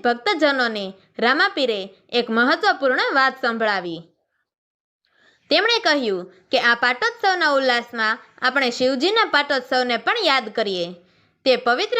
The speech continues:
પ્રસંગે શિવજીએ માતા પાર્વતીને નિજ્યા ધર્મ અને ગૃહસ્થ ધર્મ વિશે જે યુક્તિઓ આપી, તે અહીંયા તમારી સાથે વહેંચવા માંગુ છું. આ વાણી ધ્યાનપૂર્વક સાંભળવા જેવી છે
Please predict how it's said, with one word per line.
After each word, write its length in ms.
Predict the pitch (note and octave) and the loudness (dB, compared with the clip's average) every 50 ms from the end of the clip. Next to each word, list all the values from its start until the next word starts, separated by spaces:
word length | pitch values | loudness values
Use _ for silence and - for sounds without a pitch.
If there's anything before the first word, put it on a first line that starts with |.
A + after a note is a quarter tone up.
| G#4+ | 0
પ્રસંગે 540 | F4+ D4+ C4+ C4+ C4+ D#4 E4 D#4+ C4 G#3+ G#3 G3 G#3 - - _ _ | 0 0 -2 -2 -2 -2 -2 -2 -2 -4 -4 -4 -8 -10 -16 _ _
શિવજીએ 580 | - - D4 D#4 F4+ F#4 C#4+ D4+ D#4+ D4+ C4 A#3 A#3 B3+ - - _ _ - | -6 -2 0 0 0 0 0 2 2 2 2 2 0 -2 -6 -10 _ _ -2
માતા 360 | A#3 A#3+ B3+ B3 B3+ A3+ A3+ | 0 0 2 2 0 -2 0
પાર્વતીને 600 | A#3 A3+ A3+ B3 D#4 F#4+ - - C4+ A#3+ A3 G3+ F#3 F#3 G3 - _ _ - | 0 0 0 2 0 -2 -2 -2 -4 -4 -4 -6 -8 -10 -12 -16 _ _ -4
નિજ્યા 440 | A3 A#3 C4 A3+ A3+ E4+ G4+ G4+ D4+ | -2 -2 -2 -2 0 0 2 2 2
ધર્મ 260 | C#4+ C#4 B3+ B3+ A#3+ G#3+ G3 G3 G#3+ - _ _ - | 2 0 0 0 -2 -2 -4 -4 -6 -10 _ _ -8
અને 180 | A#3+ B3 B3 A#3 | -4 -2 -2 0
ગૃહસ્થ 500 | G#3+ G#3+ A#3+ C4+ D4+ F#4 G#4 G#4 - G#4+ F#4 | 0 2 2 2 2 2 0 -2 -2 -2 0
ધર્મ 280 | C#4 C#4+ C4+ C4+ D4 F#4+ G4+ E4+ | 0 2 0 0 0 0 -2 -2
વિશે 340 | D4+ C#4 C4 - B3+ G#3 F#3 F3 F#3+ - - _ _ _ - | -2 -4 -4 -4 -4 -4 -4 -4 -8 -12 -18 _ _ _ -6
જે 140 | G#3 A#3 C4 | 0 2 4
યુક્તિઓ 480 | B3 A#3 A#3+ A#3 - - - F#4+ A4+ A#4 | 4 4 2 -2 -6 -6 -2 0 2 4
આપી, 460 | G#4 E4 C#4 B3+ - - A3 G3+ F#3+ - - _ _ _ _ _ _ - | 4 4 4 2 0 -2 -6 -8 -10 -12 -16 _ _ _ _ _ _ -4
તે 80 | C#4+ D#4 G4 - | -2 0 0 0
અહીંયા 440 | - D4 C#4 C#4+ D4 C#4+ C4+ B3 - | 0 0 0 0 2 0 0 0 0
તમારી 460 | C4 B3 C4+ D#4 F#4+ A#4 A4+ G#4+ - | 0 0 0 0 0 0 -2 -2 -2
સાથે 360 | D4+ B3+ A#3+ - - C4 A3 G#3+ B3 - - _ _ - | -2 -2 -2 -2 -2 -2 -2 -2 -4 -8 -14 _ _ -2
વહેંચવા 500 | A3 A#3+ B3+ C4+ D4 D4 - A4+ A#4 A4 | 0 2 2 2 0 -2 -2 0 0 2
માંગુ 320 | F#4 D#4 C4+ B3 A3+ A3+ G#3 | 2 2 0 0 -2 -4 -6
છું. 300 | - - - E3+ E3+ E3+ E3+ E3+ _ _ _ _ _ _ _ _ _ _ _ _ - | -6 -8 -10 -10 -10 -10 -12 -16 _ _ _ _ _ _ _ _ _ _ _ _ 0
આ 160 | A3 A3+ A3+ | 2 2 4
વાણી 440 | A3 B3 C4+ D4+ D#4 C#4 A#3+ A#3+ C#4 - _ _ _ _ | 4 2 2 2 0 0 -4 -6 -8 -12 _ _ _ _
ધ્યાનપૂર્વક 680 | - B3 C#4 F4 G#4 F#4+ - D4+ C#4+ C#4+ D4 C4+ - | 0 0 2 0 0 -2 -2 0 0 2 0 0 -2
સાંભળવા 540 | - - A#3 A3+ A3+ A#3+ B3+ C#4+ F4 F#4+ F4+ | -2 -2 -2 0 0 0 2 2 2 0 0
જેવી 320 | C#4 D4+ C#4+ C4 A#3+ G#3+ | 0 -2 -2 -2 -2 -6
છે 240 | - - - F#3 | -8 -8 -8 -6